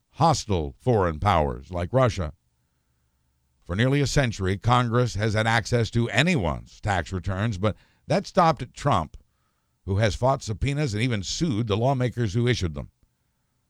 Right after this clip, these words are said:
The whistleblower on Trump's taxes came forward this past summer and reportedly includes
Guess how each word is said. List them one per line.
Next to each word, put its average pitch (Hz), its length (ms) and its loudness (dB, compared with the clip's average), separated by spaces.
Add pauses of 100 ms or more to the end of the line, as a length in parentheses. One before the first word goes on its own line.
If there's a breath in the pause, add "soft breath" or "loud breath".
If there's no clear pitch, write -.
(200)
The 82 220 -4
whistleblower 113 560 4
on 104 140 2
Trump's 123 280 -2
taxes 107 460 -2
came 120 240 -2
forward 120 400 2
this 117 320 -4
past 131 340 0
summer 98 380 0 (680)
and 78 240 -8
reportedly 110 560 2
includes 101 560 -2